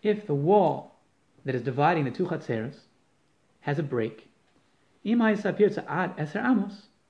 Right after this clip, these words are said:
ma'arvin shnei Reuven. If the break is less than ten amos between the two chatzeros, so it's considered a Pesach,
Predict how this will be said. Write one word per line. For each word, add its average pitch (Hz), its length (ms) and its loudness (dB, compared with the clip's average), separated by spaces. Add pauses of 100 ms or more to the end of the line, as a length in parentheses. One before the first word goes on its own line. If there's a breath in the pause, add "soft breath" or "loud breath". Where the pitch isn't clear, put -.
ma'arvin 180 300 -2
shnei 127 220 -4
Reuven. 220 240 -4 (2000)
If 233 220 2 (600)
the 139 160 -6
break 143 680 -2 (480)
is 131 120 -12
less 160 380 -2
than 120 200 -6
ten 151 340 -6
amos 185 400 -4 (1160)
between - 340 -4
the - 80 -4
two 170 120 -4
chatzeros, 147 500 -6 (760)
so - 120 -8
it's - 100 -10
considered 185 300 0
a 180 40 -2
Pesach, 135 500 -8